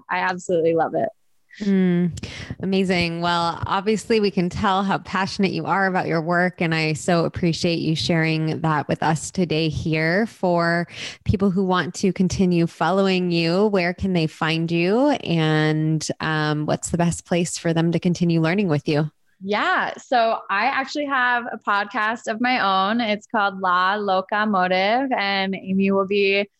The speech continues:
Speaker 1: a featured guest on that podcast. So I'm really excited to learn more from you. Um, so that's one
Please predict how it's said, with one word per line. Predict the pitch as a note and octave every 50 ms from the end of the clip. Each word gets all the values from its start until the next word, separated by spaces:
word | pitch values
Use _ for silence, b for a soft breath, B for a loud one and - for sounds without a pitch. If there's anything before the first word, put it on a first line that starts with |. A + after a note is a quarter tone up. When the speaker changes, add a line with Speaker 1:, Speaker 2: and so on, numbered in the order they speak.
| _ _ -
Speaker 1:
a | - A#3+
featured | - A#3+ A#3 - B3+ B3 G#3
guest | A3+ G3 G3 G#3 - -
on | A3+ A3
that | G#3 G3+ G3+ - -
podcast. | G#3 G3 F#3+ F#3+ - G3+ F#3+ G3 G#3+ -
So | - - G#3+
I'm | G#3 G#3 G#3
really | G3+ G3+ G3 G3 G3+
excited | G3 F#3+ - - A3 G3+ G3+ G#3 G3+ -
to | - A3+ G3+ G3 G3 - _ _ _ _
learn | - G#3 G#3 G#3+ G#3+ G#3+
more | G#3 G#3 G3+ G3+ G#3 A3
from | - - A3 G#3+ G#3+
you. | G3+ G3 F#3+ F#3+ G3
Um, | G3+ G#3 A3 A#3 C4 C#4 C4+ - - G3+ G3 F#3+ F#3 F#3 F3+ F3+ F3+ F3+ F3+ F#3 F#3 - - - _ _ _ _ _
so | - A#3+ G#3
that's | G#3 G#3 A3 - -
one | A3+ G#3+ A3 G#3+ G#3 G#3 G#3+ G#3+ A3 A3 A3 A3 A3 A3 -